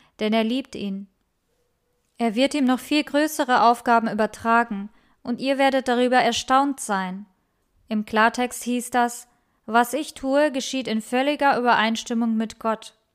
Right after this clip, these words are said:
Weil ich sein Sohn bin, kenne ich seine Absichten und setze sie in seinem Sinne in die Tat um." Aber was Jesus auch sagte,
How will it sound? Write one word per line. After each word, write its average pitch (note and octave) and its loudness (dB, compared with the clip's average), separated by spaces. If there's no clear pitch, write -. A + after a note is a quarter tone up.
Weil G#3 -4
ich A3 -4
sein C4 2
Sohn C4 2
bin, G3 -6
kenne B3 2
ich G#3+ -8
seine A3+ 2
Absichten - -4
und G#3+ -4
setze C4 -2
sie B3+ -6
in G#3 -4
seinem A#3+ 0
Sinne G#3+ -4
in G#3+ -2
die A#3 -6
Tat A3 -6
um." G3 -10
Aber G#3+ -2
was D4 0
Jesus C4+ -6
auch G#3+ -4
sagte, B3+ 0